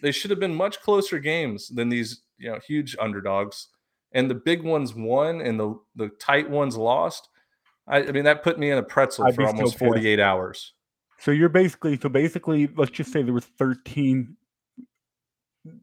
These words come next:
Speaker 2: favorite, big favorite dog game that you, you like.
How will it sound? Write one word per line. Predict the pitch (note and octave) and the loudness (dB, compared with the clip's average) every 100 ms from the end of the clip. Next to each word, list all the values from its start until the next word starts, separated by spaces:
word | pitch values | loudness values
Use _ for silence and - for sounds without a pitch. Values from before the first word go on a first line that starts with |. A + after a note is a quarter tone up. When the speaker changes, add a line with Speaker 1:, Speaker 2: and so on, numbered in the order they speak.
| C3+ A#2+ - _ - | -20 -20 -20 _ 2
Speaker 2:
favorite, | B2+ A#2+ C3 C3+ B2 | 2 4 0 -2 -2
big | C#3 D3+ C3 | -2 -2 0
favorite | C#3 B2 B2+ A#2+ | 0 2 0 2
dog | A#2+ A2 A2 | 4 4 2
game | A2+ G2+ | 0 0
that | A#2 | 0
you, | B2 C3+ | -2 -8
you | C#3 A2 | -6 -2
like. | G2 | -2